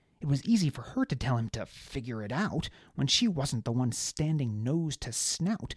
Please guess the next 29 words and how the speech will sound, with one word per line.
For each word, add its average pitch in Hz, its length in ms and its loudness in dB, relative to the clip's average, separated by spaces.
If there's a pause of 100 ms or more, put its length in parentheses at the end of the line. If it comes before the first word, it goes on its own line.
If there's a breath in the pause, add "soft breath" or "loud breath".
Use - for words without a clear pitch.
(180 loud breath)
with 120 100 -2
a 101 80 -2
monster 120 580 0
straight - 400 -2
from 110 200 -4
nightmares. - 800 0 (580 soft breath)
He 277 180 6
had 160 160 2
absolutely 165 640 0
no 196 320 4
idea 208 680 2
what - 160 -10
he 123 40 -6
could - 180 -6
hope - 260 -8
to 117 120 -8
do 113 280 -2
against 101 420 -8
this - 260 -8
monstrosity. - 920 -8 (600 soft breath)
So - 180 -8
he 113 100 -8
used 147 480 -2
the 127 140 -2
only 175 160 2
defense 190 440 2
available 190 460 2
to - 100 -14
him. - 300 -16